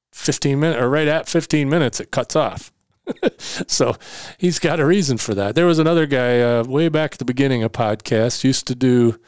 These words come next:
in fact, it was before the term podcast even existed, he would do exactly, I,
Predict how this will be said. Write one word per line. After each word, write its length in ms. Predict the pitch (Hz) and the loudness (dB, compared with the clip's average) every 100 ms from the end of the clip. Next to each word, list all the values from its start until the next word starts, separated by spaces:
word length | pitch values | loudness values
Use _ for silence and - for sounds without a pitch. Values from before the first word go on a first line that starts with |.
| _ - | _ -10
in 40 | |
fact, 220 | 127 147 | -4 -2
it 60 | 135 | 0
was 200 | 113 123 | 0 -2
before 600 | 123 113 - 160 143 123 _ _ _ _ | -2 -2 2 2 2 -2 _ _ _ _
the 80 | 120 | -8
term 340 | - 151 131 | -2 0 0
podcast 680 | - 151 151 - 131 120 - | -2 -2 -2 -2 0 0 2
even 240 | 139 131 120 | 2 2 0
existed, 680 | 113 117 160 - - 113 113 | -2 0 0 0 -2 -2 0
he 180 | 127 | 0
would 200 | 120 113 | 2 2
do 380 | 113 113 113 113 _ _ _ _ _ _ _ | 2 2 4 2 _ _ _ _ _ _ _
exactly, 1120 | 139 113 113 135 131 - 131 123 120 117 117 | -8 -4 -2 -2 -4 0 2 4 2 2 0
I, 180 | - 113 | -4 -8